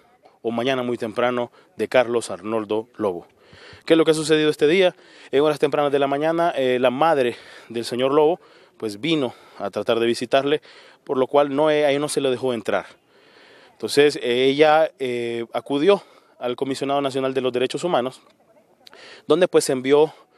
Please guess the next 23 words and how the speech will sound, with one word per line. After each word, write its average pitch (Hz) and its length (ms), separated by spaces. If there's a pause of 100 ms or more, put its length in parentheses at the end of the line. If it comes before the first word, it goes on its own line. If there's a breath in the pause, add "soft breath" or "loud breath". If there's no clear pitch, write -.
(300 soft breath)
un, 139 240
eh, 135 260
un 147 100
representante 117 840 (160)
de, 104 380
de 104 120
este 127 260
ente, 98 280 (520 loud breath)
el 98 140
cual, 123 320
pues, 113 380
a, 110 180 (120)
como 117 260
a 123 60
eso 127 180
de 123 60
las 117 120
nueve 131 180
de 120 60
la 123 80
mañana, 135 460 (340 loud breath)
llegó, 135 500
entró, 156 560